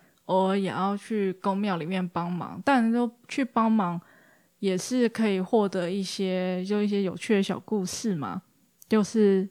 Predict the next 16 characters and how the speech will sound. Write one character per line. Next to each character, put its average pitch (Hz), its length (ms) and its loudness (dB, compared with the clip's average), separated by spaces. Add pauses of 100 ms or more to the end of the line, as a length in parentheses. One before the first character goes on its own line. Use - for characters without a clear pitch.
(160)
是 - 180 4
我 185 180 6
累 175 140 2
积 202 200 -4
题 202 220 -4
材 170 200 -4
的 180 80 0
好 196 160 -4
方 190 260 -4
法。 196 300 -4 (560)
但 302 160 4
其 247 160 4
实 240 60 6
有 202 160 4
时 170 100 0
候 226 160 4